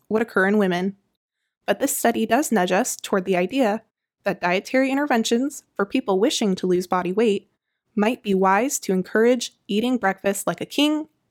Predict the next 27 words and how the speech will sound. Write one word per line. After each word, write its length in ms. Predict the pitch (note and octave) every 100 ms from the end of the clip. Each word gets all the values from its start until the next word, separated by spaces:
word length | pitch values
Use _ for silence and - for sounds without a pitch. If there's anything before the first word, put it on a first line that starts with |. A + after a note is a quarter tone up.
| -
and 180 | F3+
dinner 240 | F3+ G3 A3
like 200 | A3 A3
a 40 |
pauper. 480 | A#3+ E3 - C#3 - _ _ _ _ _ _ _
Be 100 | C#4+
sure 220 | - C#4+
to 100 | D4
try 200 | - A3+
the 200 | F#3 -
easy 340 | A3 A#3+ B3+ B3+
Make 220 | G3 G3+
Ahead 280 | A#3+ - A3+ -
Oats 240 | A3 -
recipe 520 | C#4 - G#3+ G3 G3 _ _
at 160 | F#3+ F3
the 120 | E3
end 160 | F#3+
of 60 | G3+
this 180 | A3 F#3+
episode. 460 | - E3+ F3+ F3+ - _ _ _ _ _ _ _ _ _ _ _ _ A3+
Article 320 | A#3 B3 B3+
three, 420 | B3+ F#3+ F3+ G3 _ _ _ _ -
Dietitians 760 | G3+ F#3 D4+ D#4 F#3+ F3 - - _ _
Make 260 | F#3+ F#3+ F3
a 60 | G3+
Difference. 640 | E3+ - F3 E3 -